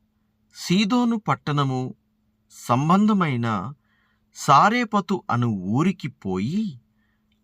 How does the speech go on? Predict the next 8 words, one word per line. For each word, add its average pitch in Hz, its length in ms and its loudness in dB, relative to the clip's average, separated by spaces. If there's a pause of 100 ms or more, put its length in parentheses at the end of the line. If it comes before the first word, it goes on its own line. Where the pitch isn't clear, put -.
అచ్చట - 400 -2
ఉండుము. 98 480 -2 (1000)
నిన్ను 220 260 4
పోషించుటకు 156 1200 -2 (840)
అచ్చటనున్న 151 1040 0 (640)
ఒక 175 200 2
విధవరాలికి 139 1160 0 (520)
నేను 143 640 0